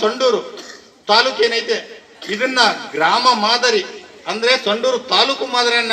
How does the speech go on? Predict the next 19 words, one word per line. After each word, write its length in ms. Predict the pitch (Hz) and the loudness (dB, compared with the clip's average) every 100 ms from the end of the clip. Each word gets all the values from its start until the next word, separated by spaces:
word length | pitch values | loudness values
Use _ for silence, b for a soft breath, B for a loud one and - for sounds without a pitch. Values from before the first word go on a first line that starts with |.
| 220 | 0
ಮಾಡಿ 340 | 208 185 180 226 - 466 - 156 | 0 -2 4 4 2 -6 -10 -6
ಅನಾಥ 300 | 214 262 254 | -2 -2 -2
ಟ್ರಸ್ಟ್‌ಗಳು 480 | 233 233 240 240 | -4 -6 -6 -4
ಏನಿದಾವೆ, 600 | 220 220 262 247 233 220 | 0 4 4 2 0 0
ನಾವು 260 | 185 190 196 | -2 -4 -4
ಎಲ್ಲ 280 | 196 247 240 | -4 0 0
ಪ್ರತಿನಿಧಿಗಳು, 720 | 208 208 254 247 240 226 - | 0 -4 -4 -6 -4 -4 -4
ಜನಪ್ರತಿನಿಧಿ 540 | 202 233 233 226 214 | -4 -2 -2 -2 2
ಏನಿದೀವಿ, 480 | 240 254 220 220 233 - - | 4 4 2 -2 -8 -14 -14
ನಮ್ಮ 140 | 165 180 | -8 -8
ಸಹಕಾರ 460 | - 220 262 269 | -2 -2 0 2
ಏನೈತೆ, 440 | 233 233 220 226 240 | 2 2 0 2 2
ಒಬ್ರು 360 | 208 208 240 | 2 -2 0
ಎಲ್ಲರೂ 280 | 202 214 254 | -2 0 -4
ನಾವು 260 | 247 202 - | -4 -6 -4
ಕೈ 120 | 180 | -6
ಜೋಡಿಸಿ 760 | 226 226 208 - 233 - - - - | -2 -2 -2 -2 -2 -2 -12 -18 -4
ನಾವು 200 | 180 202 | 2 4
ಅದನ್ನ 240 | 196 196 | 4 2